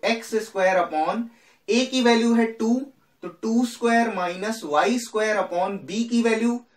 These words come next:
रूट फ़ाइव है, तो रूट फ़ाइव का square is equal to one। तो एक्स स्क्वायर by four minus वाई स्क्वायर by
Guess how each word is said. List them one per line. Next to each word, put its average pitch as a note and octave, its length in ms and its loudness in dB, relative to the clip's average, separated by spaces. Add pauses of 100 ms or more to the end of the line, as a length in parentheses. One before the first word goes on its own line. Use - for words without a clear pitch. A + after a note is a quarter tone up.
(240)
रूट F3+ 300 -4
फ़ाइव A#3+ 380 0
है, A#3 80 2
तो A3+ 140 -6
रूट E3+ 280 -6
फ़ाइव G3+ 360 -2
का A3 160 0
square A3 420 -2 (120)
is D#3 160 -8
equal D3 360 -6 (100)
to G3 160 -2
one। A2+ 180 -8 (440)
तो - 220 -10
एक्स A#3+ 300 -2 (100)
स्क्वायर F3+ 420 0
by D#3+ 140 2 (160)
four G3 420 2
minus D#3 520 -8
वाई F#3+ 380 2
स्क्वायर F3+ 540 -2
by D3+ 100 0